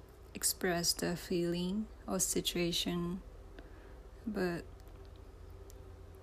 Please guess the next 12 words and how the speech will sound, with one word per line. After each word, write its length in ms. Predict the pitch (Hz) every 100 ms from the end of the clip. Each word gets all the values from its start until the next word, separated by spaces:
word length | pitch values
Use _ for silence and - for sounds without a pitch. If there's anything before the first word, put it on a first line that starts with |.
| -
when 240 | 208 190
we 80 | 190
say 200 | 196 208
shoganai, 840 | 196 - 180 175 175 180 175 208 226 - - - - - -
we 120 | 190
can 240 | 202 220 190
just 340 | 185 180 -
move 340 | 247 202 196 185
on. 440 | 160 170 196 214 - - - - - - - - - - - - - - - - -
Like, 240 | 180 170 - - - - - - - - - - 190 170 - - - - - - - -
there's 400 | 190 220 220 -
no 500 | 208 202 196 196